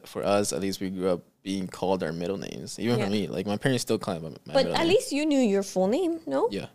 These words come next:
Speaker 1: yeah, I was aware of it.
Speaker 2: Like, a lot of my family doesn't know that my first name is my first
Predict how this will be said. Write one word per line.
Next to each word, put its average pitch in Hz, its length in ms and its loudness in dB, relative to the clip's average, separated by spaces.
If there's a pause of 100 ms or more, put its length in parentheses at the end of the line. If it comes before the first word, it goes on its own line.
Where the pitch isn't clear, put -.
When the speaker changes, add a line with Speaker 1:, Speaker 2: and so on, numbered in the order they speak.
Speaker 1:
yeah, 90 120 -6
I 87 40 0
was 110 120 0
aware 87 200 -2
of 80 100 -8
it. 82 100 -6
Speaker 2:
Like, 262 140 2
a 277 60 6
lot 285 160 4
of 403 40 2
my 339 80 0
family 285 300 0
doesn't 277 300 0
know 247 100 6
that 220 380 4 (120)
my 220 220 2
first 247 280 2
name 254 160 6
is 240 100 -2
my 233 100 2
first 269 240 -2